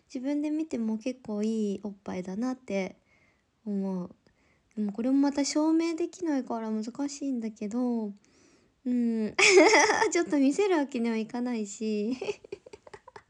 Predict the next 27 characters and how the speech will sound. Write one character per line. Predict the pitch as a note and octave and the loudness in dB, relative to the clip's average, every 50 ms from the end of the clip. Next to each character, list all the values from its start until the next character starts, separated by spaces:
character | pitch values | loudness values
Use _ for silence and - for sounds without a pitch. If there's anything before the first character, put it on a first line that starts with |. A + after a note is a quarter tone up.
| - - - - - - - - _ - - - - - D5+ D#5 C#5+ C5 A#4+ G#4 - | -18 -18 -18 -18 -20 -20 -20 -20 _ -20 -20 -18 -8 -2 0 0 2 2 0 -2 -2
信 | - F#4 E4+ D#4+ C#4 | -2 0 0 2 0
じ | B3+ B3 A3+ | 0 -2 -2
て | - B3+ A#3+ | -2 -2 0
も | A#3 A#3+ A#3+ | 2 2 2
ら | B3+ C4+ C#4+ | 4 4 4
う | D4+ D#4+ | 4 2
し | D4+ - - | 0 -2 -4
か | C#4 C#4 | -2 -2
な | B3+ B3+ B3+ | 0 0 2
い | C4+ C4+ | 2 2
ん | C4+ | 2
だ | C4 C4 B3+ | 2 0 0
け | C4 B3+ B3 | -2 -4 -4
ど、 | A#3 A#3+ B3 A#3+ A#3+ - - _ _ _ _ _ - - - - - - - _ _ - | -4 -4 -4 -6 -6 -8 -12 _ _ _ _ _ -20 -20 -20 -20 -20 -20 -20 _ _ -6
お | C4 C4 | -6 -6
っ | B3 - | -6 -8
ぱ | - A#3 G#3+ G3+ | -8 -6 -4 -4
い、 | F#3 F#3 - - _ _ _ _ _ _ _ _ _ _ _ _ _ _ _ _ _ _ _ _ _ _ _ _ _ - | -4 -6 -8 -10 _ _ _ _ _ _ _ _ _ _ _ _ _ _ _ _ _ _ _ _ _ _ _ _ _ -6
自 | G#3 G3+ G3+ | -6 -6 -4
信、 | - G#3 G3+ G3+ G3+ G3 - - | -4 -4 -2 -2 -2 -2 -4 -8
お | - | -16
っ | - _ | -16 _
ぱ | - G#3+ G3+ | -6 -4 -2
い | G3+ | -2
も | G#3+ A#3 B3+ C4 | 0 0 0 0
自 | A#3+ G#3+ G#3+ G3+ | -2 -4 -6 -8
信 | - - G#3+ G#3 G#3 G#3+ G#3+ G#3 - | -8 -6 -6 -6 -4 -6 -6 -8 -10